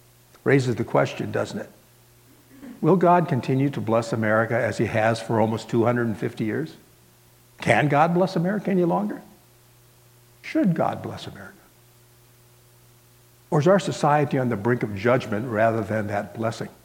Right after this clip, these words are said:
Are we fit for blessing? Or has our nation forfeited any claim to divine blessing? What do you think? What do you think? Do you know what will make the difference for us as a nation?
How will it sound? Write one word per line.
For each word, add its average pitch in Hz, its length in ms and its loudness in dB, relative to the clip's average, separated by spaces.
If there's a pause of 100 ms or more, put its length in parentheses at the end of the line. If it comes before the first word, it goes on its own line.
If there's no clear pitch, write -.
(1080)
Are 104 100 -4
we 113 80 0
fit 151 220 0
for 175 120 0
blessing? 170 360 0 (1400)
Or 147 100 2
has 139 160 6
our 131 100 4
nation 135 320 2
forfeited 135 580 2
any 120 180 -2
claim 110 640 -4
to - 80 -10
divine 101 420 -4
blessing? 98 300 -8 (360)
What 156 100 0
do 151 40 4
you 139 60 0
think? 113 180 -4 (720)
What 123 100 -4
do 120 40 0
you 107 60 -2
think? - 220 -14 (3250)
Do - 80 -16 (960)
you 160 80 4
know 202 100 8
what 196 100 6
will - 80 4
make 143 200 4
the - 100 0
difference 117 580 -2 (120)
for - 260 -4
us 120 220 -2
as - 160 -4
a 110 40 0
nation? 104 460 -4